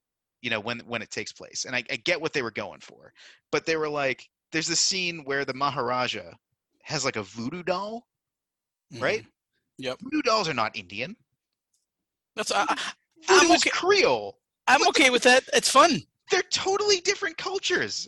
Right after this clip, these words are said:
Speaker 2: It's
Speaker 1: Like
Speaker 2: fine. I, I, that does not bother me. I, I, I actually liked that it was included 'cause it was like, they, they, 'cause if you read about it, they mixed Mola Ram with a lot of different things.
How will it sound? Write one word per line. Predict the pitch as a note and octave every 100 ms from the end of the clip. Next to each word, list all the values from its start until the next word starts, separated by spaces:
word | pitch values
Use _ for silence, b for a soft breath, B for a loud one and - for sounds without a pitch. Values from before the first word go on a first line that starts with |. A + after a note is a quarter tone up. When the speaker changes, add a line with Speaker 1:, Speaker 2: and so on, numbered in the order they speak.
| -
Speaker 2:
It's | G3 B3
Speaker 1:
Like |
Speaker 2:
fine. | A#3 C#4+ A#3+ E3 F3+
I, | G3+ A3 G#3+
I, | A3+
that | G#3 G#3+
does | G#3+ G#3
not | A3+ F3+
bother | F3+ A#3
me. | C#3+ A#2 A#2
I, | B2+ C#3+
I, | D#3+
I | E3+
actually | F3 - F3+ F3+
liked | E3 F3+ -
that | E3+
it | C#3
was | C3
included | B2 - B2+ A2 A2+
'cause | B2 A#2+
it | A2+
was | B2
like, | B2 B2+ - B B B -
they, | F3+ F#3+
they, | F3+ F3
'cause | F3 E3+
if | D#3+
you | F3
read | G#3+ G#3
about | C#3+ B2 B2
it, | - C3+
they | D3+
mixed | D3+ F3 - E3+
Mola | D3+ C#3 B2+
Ram | C3+ B2
with | A2+
a | B2
lot | B2 A#2
of |
different | A2 G2 G2
things. | F#2 D#2